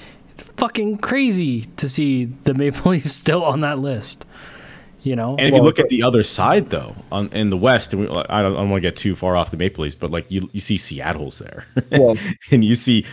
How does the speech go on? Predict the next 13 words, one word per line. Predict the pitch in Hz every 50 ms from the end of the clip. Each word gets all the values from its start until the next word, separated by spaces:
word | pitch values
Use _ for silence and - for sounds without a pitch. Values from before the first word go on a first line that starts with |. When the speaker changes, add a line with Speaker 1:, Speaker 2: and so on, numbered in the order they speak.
| - -
Speaker 2:
Vegas | 80 76 73 - 95 113 90 82 71 - - - - -
is | 90 87 82
like, | 85 80 76 - - - - _ _ _ _ _ - - - - 78
what | 87 110 143 131
is | 92 73 -
happening | - - - - - 92 95 90 - - 76 65 64 64 62
right | 64 65 67 57
now | 67 67 64 65
in | 71
the | 76 78 76
N | 73 71
H | 69 - - -
L? | - - -